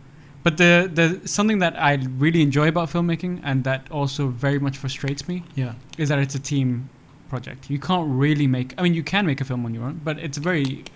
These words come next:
Speaker 1: part of the joy of making
Speaker 2: Yeah.
Speaker 1: it is that you work with other people, you work with actors, you work with sound guys, uh, cinematographers, whatever. But it's also incredibly frustrating because the great thing about just writing is that it's just you.
Speaker 2: Mm-hmm.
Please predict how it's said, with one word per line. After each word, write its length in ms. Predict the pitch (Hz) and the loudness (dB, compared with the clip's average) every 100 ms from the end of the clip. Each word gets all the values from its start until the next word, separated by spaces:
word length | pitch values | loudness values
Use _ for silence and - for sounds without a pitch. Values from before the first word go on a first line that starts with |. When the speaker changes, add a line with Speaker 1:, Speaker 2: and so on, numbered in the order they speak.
| - - - - - - | -18 -18 -20 -20 -20 -2
Speaker 1:
part 220 | - 202 | 4 4
of 60 | 175 | 4
the 60 | |
joy 260 | 143 156 165 | 2 4 4
of 60 | 147 | 4
making 280 | 139 135 | 2 2
Speaker 2:
Yeah. 100 | 147 | 2
Speaker 1:
it 100 | 131 | 2
is 80 | 151 | 2
that 80 | 143 | -2
you 120 | 131 | 0
work 160 | 135 135 | 0 -2
with 140 | 135 | -2
other 100 | 131 | -4
people, 380 | 120 185 185 156 | -2 -2 -2 -2
you 120 | 147 | -2
work 160 | 127 123 | -4 -6
with 120 | 127 | -6
actors, 560 | - 156 135 156 151 131 | 0 0 0 -4 -4 -4
you 80 | 127 | -4
work 220 | 127 123 | -6 -6
with 180 | 127 113 - - - - - | -8 -8 -12 -16 -18 -20 -4
sound 300 | 202 180 160 | 2 4 6
guys, 400 | 156 143 135 131 | 4 4 2 -2
uh, 260 | 135 185 147 | -6 -4 -2
cinematographers, 540 | 170 160 180 160 156 | 0 2 0 -2 -2
whatever. 320 | 135 135 117 117 - - - - - - - - - | -2 -4 -6 -12 -16 -20 -20 -20 -20 -20 -20 -20 -18
But 240 | 165 165 160 | -10 0 2
it's 120 | 151 | 4
also 180 | 185 175 | 2 2
incredibly 340 | 151 151 139 | 2 0 0
frustrating 480 | 135 135 - 165 147 | -2 -2 -4 -4 -2
because 200 | 127 127 | -2 -4
the 100 | 131 | -4
great 340 | 117 160 170 | -2 0 0
thing 100 | 170 156 | 0 -2
about 200 | 131 131 | -2 -6
just 160 | 131 | -8
writing 560 | 117 113 139 151 - 202 - - - - - | -6 -4 -4 -4 -10 -10 -16 -20 -20 -16 -4
is 200 | 160 135 | -2 0
that 200 | 135 131 - | -2 -4 -10
it's 120 | 139 | -6
just 200 | 151 135 | -4 -4
you. 240 | 117 123 117 - - - | -6 -10 -10 -16 -10 0
Speaker 2:
Mm-hmm. 220 | 131 143 | 0 0